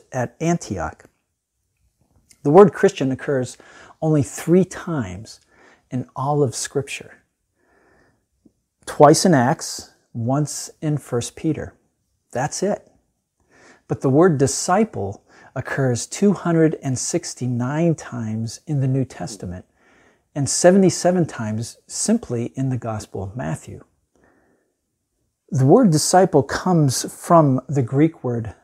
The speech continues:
mathetes, meaning an apprentice, a learner, a student. Uh, and in ancient times, a disciple was a person who left everything to follow the teachings of a master, they call them, or, uh,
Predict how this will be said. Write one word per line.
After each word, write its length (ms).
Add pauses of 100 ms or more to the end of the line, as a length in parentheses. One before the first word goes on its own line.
(140)
mathetes, 920 (920)
meaning 500
an 100
apprentice, 680
a 60
learner, 640 (460)
a 60
student. 760 (920)
Uh, 100 (100)
and 120
in 100
ancient 320
times, 280
a 40
disciple 680
was 140
a 40
person 420
who 140
left 420
everything 800 (540)
to 160
follow 420
the 120
teachings 880 (160)
of 160
a 40
master, 680 (180)
they 80
call 240
them, 180
or, 260 (220)
uh, 400